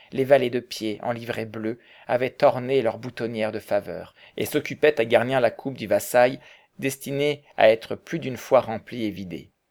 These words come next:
Mademoiselle Anne tira de sa propre main,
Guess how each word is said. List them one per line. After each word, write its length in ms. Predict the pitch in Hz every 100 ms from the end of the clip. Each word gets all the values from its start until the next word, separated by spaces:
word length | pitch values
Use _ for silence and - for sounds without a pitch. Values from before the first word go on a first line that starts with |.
| _ _ _ _ _ _ _ _ -
Mademoiselle 500 | 151 170 135 123 -
Anne 240 | 156 147 113
tira 260 | 135 139
de 60 | 117
sa 140 | 104
propre 340 | - 117 - 110
main, 240 | 123 131